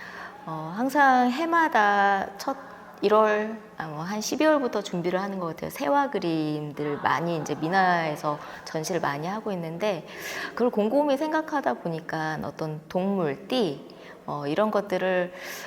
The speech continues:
어, 좀 다른 저만의 방식으로, 어, 풀어보면 어떨까라는 생각을 했었어요. 그래서, 어, 지금은 그림 속의 아이들은 어려요.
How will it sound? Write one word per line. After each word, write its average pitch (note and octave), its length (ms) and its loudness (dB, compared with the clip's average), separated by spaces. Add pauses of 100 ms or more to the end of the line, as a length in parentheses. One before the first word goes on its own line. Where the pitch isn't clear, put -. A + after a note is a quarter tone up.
(180)
어, D3+ 120 -8
좀 A3+ 160 -2
다른 A3+ 760 2
저만의 F3 420 0
방식으로, D#3+ 600 -4
어, D#3 640 -4
풀어보면 A#3+ 380 0
어떨까라는 E3+ 720 0
생각을 D#3+ 920 -4
했었어요. F#3 600 -6 (720)
그래서, F3 260 -8 (460)
어, D#3 400 -6 (200)
지금은 A#3+ 800 6
그림 A3 240 6
속의 G#3+ 280 4
아이들은 E3+ 540 2
어려요. D#3+ 520 0